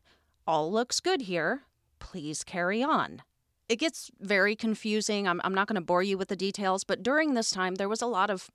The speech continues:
funding switcheroos and different departments doing the do-si-do in these years, management changes and key players taking different positions. But the important thing to keep in mind is that this whole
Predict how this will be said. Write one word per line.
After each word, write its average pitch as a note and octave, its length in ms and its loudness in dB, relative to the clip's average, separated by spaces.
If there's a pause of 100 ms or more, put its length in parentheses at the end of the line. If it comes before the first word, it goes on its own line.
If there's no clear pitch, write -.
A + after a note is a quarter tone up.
(100)
funding G3+ 720 -2
switcheroos F3+ 1000 0
and D#3+ 120 -4
different G#3 300 -4
departments E3 640 -2
doing F3 300 -2
the D3+ 80 -4
do-si-do E3 580 0
in F3 100 -2
these D#3+ 260 -6
years, D#3 380 0 (320)
management G3+ 500 0
changes F3 400 -4
and D3 140 -10
key A#3 220 -6
players E3 480 -2 (260)
taking G3 380 -2
different A#3+ 340 0
positions. F3 540 -2
But - 240 0 (340)
the G#3 140 -2
important C4 340 0
thing B3+ 140 -2
to A#3 80 -4
keep A3 200 -6
in G3 100 -2
mind F3 360 0
is F3 220 -2
that E3 320 0 (400)
this G3+ 340 -2
whole G3+ 460 -2